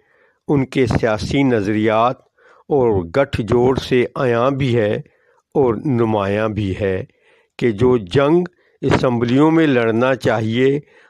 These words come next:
वो वोट को लात मारकर सड़कों पर लड़ने के हामी हैं। इन तमाम पसे पर्दा गैर जमहूरी,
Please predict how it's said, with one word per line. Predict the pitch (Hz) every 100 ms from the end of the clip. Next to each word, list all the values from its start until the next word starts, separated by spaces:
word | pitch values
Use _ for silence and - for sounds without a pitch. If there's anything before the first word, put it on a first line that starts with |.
| _
वो | 135 120 101
वोट | 95 120 147 - -
को | 139
लात | 117 104 107 123 131
मारकर | 110 104 101 - 110 107 - _ _
सड़कों | - - 139 127 117 156 151
पर | - 117 107 127 - _ _
लड़ने | 127 117 113 110 120 135
के | - 110
हामी | 98 95 92 92
हैं। | 85 92 90 _ _ _ _ _ - - - - - - _ -
इन | 151 156 -
तमाम | 147 131 131 143 165
पसे | 156 143 - 147
पर्दा | 151 127 110 135 135 135
गैर | 95 107 120 131
जमहूरी, | 113 117 113 117 110 131 156